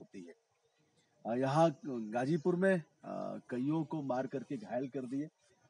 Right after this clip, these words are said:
अब तो बस्तियों में भी आ रहे हैं और किसानों के शत्रु इस दिशा में भी हैं कि आलू और अन्य फसलों को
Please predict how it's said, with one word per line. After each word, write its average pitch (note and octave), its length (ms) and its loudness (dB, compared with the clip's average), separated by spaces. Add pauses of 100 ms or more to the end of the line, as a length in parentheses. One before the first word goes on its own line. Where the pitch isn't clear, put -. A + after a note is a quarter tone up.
अब A#2 160 -6
तो D#3 80 -4
बस्तियों F#3 420 0
में G3 140 6
भी F3 140 6
आ C3+ 140 4
रहे A2+ 220 -2
हैं C#3 160 -6 (380)
और C#3 140 0
किसानों D#3+ 460 4 (100)
के G#3 200 8 (280)
शत्रु G3+ 500 2 (380)
इस G#3+ 160 8
दिशा F#3 320 12
में F#3 140 10
भी F3+ 180 8
हैं D3+ 220 6
कि D#3+ 140 -2
आलू E3 540 6
और C#3+ 300 0
अन्य E3+ 200 4
फसलों C#3 420 0
को G#2 180 -10